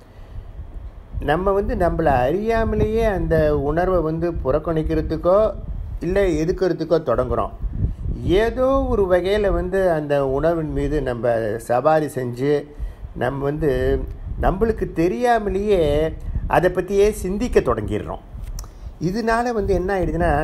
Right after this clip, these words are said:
நம்மளோட மன அழுத்தமெல்லாம் ரொம்ப கூடி போய் மனசுல ரொம்ப பாரம் வந்துருச்சு.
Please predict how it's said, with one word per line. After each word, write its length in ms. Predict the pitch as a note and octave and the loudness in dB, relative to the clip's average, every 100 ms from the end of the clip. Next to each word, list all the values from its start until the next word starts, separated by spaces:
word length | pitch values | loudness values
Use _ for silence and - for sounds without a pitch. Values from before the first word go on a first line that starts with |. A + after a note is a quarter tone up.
| C#3+ | 0
நம்மளோட 340 | C#3 C3 B2+ | 0 0 2
மன 300 | - D3 G#3 | 2 0 0
அழுத்தமெல்லாம் 680 | F3 D3 D3 C#3+ C3+ D3 C3 | 0 -2 -2 -2 0 0 -2
ரொம்ப 260 | B2+ D3 | -2 -2
கூடி 280 | B2+ C3 C#3+ | -2 -2 -4
போய் 680 | B2+ A#2+ B2 A#2 A2+ A#2+ - - - - F#2+ | -2 -2 -2 -2 0 -2 -4 -12 -20 -10 -4
மனசுல 360 | B2 D#3+ D3+ | -4 -2 -2
ரொம்ப 220 | G2+ A#2+ A2 | -2 -4 -4
பாரம் 580 | D#2+ F2+ C#3 F#3+ D#3 | -4 -2 -2 -2 -2
வந்துருச்சு. 380 | F#2 F#2 - - | -4 -8 -10 -14